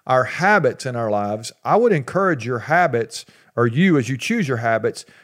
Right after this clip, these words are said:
for those to be focused toward the things that matter most in your life. So you think about your, you do think about your money and your finances, and, and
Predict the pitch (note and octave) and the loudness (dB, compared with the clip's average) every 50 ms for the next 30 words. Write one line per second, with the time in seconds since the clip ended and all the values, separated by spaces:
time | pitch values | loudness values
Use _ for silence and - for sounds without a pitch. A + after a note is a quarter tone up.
0 | _ _ _ B2 A#2 B2+ D3 E3 F3+ D#3+ - - D3+ C3+ B2+ G#2+ - - _ - | _ _ _ 0 2 4 6 4 4 2 0 -4 -6 -6 -6 -8 -10 -4 _ 4
1 | D#3+ F#3+ G#3 G3+ - D#3 C#3 B2 - - - - B2+ B2+ B2 A#2+ A#2 A#2 G#2+ A2 | 6 6 4 4 2 -2 -2 -2 -4 -8 -10 -8 -4 -2 0 0 0 -2 -4 -8
2 | G#2 - - C#3+ C#3+ D3+ D#3 D3+ B2 C3 D3 - - B2 A#2+ A#2+ B2 B2 A#2+ A#2+ | -10 -8 -8 -6 -6 -6 -6 -6 -4 -2 -2 -2 -2 -4 -4 -2 -2 -2 -2 -2
3 | A#2 A#2 A2+ A2 A2+ A2 A2+ G#2 - - - G#2 G#2 G#2 G#2 G2+ F#2+ F#2 F2 D2 | -4 -6 -6 -4 -2 -2 -2 -2 -4 -8 -10 -8 -6 -6 -4 -2 -2 0 -2 -2
4 | B1+ - - - A#2+ A2+ G#2+ G#2 - C#3+ D3 C#3+ - C3+ C3 B2 B2 - - B2 | -4 -6 -4 -4 -2 -2 -2 -4 -4 -6 -4 -2 0 2 4 4 4 2 2 0
5 | A#2 A2+ A2 - - - - - - - - - - - A2+ A2+ B2+ E3+ F#3 - | -2 -2 -2 -4 -10 -20 -20 -20 -20 -20 -20 -18 -8 -8 -4 2 4 4 4 4
6 | E3 C#3 A#2 - A#2+ A#2 G#2+ D#2 G2 G#2+ G#2+ A2 A#2 A#2 A2 G2 G2 F#2+ F#2+ G2 | 0 -2 -2 0 2 2 2 2 0 -2 -2 0 0 0 0 -2 -2 -4 -4 -4
7 | G2 F#2 - - A#2+ A#2 A2+ G#2+ G#2 F2+ - - F2 F2 E2 - - - D#2+ G#2+ | -6 -6 -2 -2 -2 0 0 -2 -4 -6 -8 -10 -12 -12 -12 -14 -16 -12 -10 -10
8 | G#2+ G#2 - - A2+ A2 G#2+ G#2 - | -10 -10 -12 -12 -10 -10 -10 -10 -12